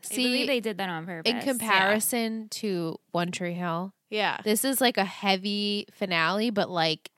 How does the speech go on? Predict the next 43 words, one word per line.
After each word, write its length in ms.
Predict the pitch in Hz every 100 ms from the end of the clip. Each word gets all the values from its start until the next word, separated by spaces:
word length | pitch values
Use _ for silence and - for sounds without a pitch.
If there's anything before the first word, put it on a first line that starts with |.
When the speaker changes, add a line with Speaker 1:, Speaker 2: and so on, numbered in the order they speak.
| _
Speaker 2:
not 600 | 190 185 196 175 175 180 - _ _ _ -
overly 460 | 202 196 196 185
Speaker 3:
Yeah. 40 | 175
Speaker 2:
dramatic. 720 | 180 170 214 185 175 - - _ _ _ _ _ -
It's 200 | 190 -
like, 300 | 180 180 - _
all 80 | 220
right, 260 | 269 285 -
you, 80 | 202
they 180 | 202
said 220 | 196 208 202
what 100 | 208
they 100 | 214
had 160 | 214 208
to 40 |
say. 540 | 202 226 240 269 311 302 _
It's 140 | - -
sad. 640 | - 190 208 262 262 285 -
They 120 | 196
did 240 | 185 208 247
it. 300 | 262 269 208
Speaker 3:
Literally, 640 | 208 214 208 202 202 196 185 - -
he 340 | 220 214 208
Speaker 2:
On 180 | 185 208
to 60 | 208
Speaker 3:
sails 120 | 196
Speaker 2:
next 120 | 208 214
Speaker 3:
off 220 | 202 226
Speaker 2:
season. 120 | 160
Speaker 3:
into 180 | 214 220
the 60 | 240
Speaker 2:
Yeah, 240 | 302 196
it's 120 | 165
Speaker 3:
sunset. 60 | 240 240
Speaker 2:
very, 180 | 311 320
like, 320 | 285 254 -
s-, 320 | - - -
just 260 | - 233 -
very 300 | - 214 240
solemn 580 | 226 - - 208 214 202
and 120 | 175
sad 560 | - - - 180 180 -
and 280 | - 185